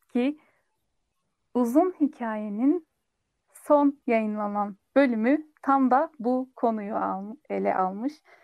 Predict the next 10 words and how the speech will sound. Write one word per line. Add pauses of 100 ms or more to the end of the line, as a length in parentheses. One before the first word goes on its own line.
(160)
E,
Uzun
Hikayenin
ne
olduğundan
da (400)
birazdan
bahsedeceğiz. (500)
Evet,
geçtiğimiz